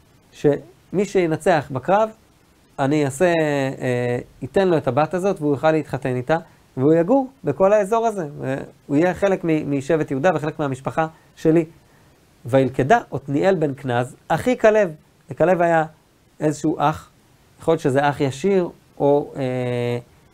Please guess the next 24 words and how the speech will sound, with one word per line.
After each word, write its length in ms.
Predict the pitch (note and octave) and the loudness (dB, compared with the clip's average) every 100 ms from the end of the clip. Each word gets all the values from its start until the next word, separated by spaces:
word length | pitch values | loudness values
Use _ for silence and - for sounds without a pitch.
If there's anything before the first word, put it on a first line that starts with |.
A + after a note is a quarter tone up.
| _ _ _ _ _ _ _ _ _ _ _ _ _ _ - | _ _ _ _ _ _ _ _ _ _ _ _ _ _ -6
אנחנו 460 | B2 B2+ C3 A#2+ | -6 -4 -4 -4
יודעים 220 | A#2+ B2 C#3+ | -2 -2 -2
שכלב 1040 | C#3+ B2 A#2+ A#2 - _ _ - C3 C#3+ | 0 0 0 -2 -8 _ _ -2 2 2
הוא 120 | B2 | 2
בן 140 | B2 C3+ | 0 0
יפונה, 480 | C3+ C#3 D3 D3 C3+ | -2 -2 0 0 -2
אז 100 | G#2 | -2
זה 100 | B2 | 2
לא, 220 | D3 D3+ - _ _ - | 2 0 -8 _ _ -12
אז 120 | A2 | -2
בן 160 | D3 | 0
כנז 320 | C#3+ D#3+ F3 C#3 | 0 0 0 0
זה 80 | |
כנראה 340 | C3 B2 C#3 D3 | -4 -2 0 0
אחי 260 | C#3 C3 D#3+ | -2 -4 -2
כלב, 280 | D3 E3 C#3 | 0 0 0
הכוונה 320 | C3+ B2 C3+ | -2 -2 -2
היא 120 | C#3+ - | -4 -4
איזשהו 320 | D#3 C#3+ D3 | -4 -2 -4
בן 160 | C3 B2 | -2 2
דוד 200 | C#3+ B2+ | 2 2
או, 60 | |
או 220 | A#2+ - B2 | -2 -4 -8
קרוב, 400 | A#2+ C3 D#3 | -2 2 2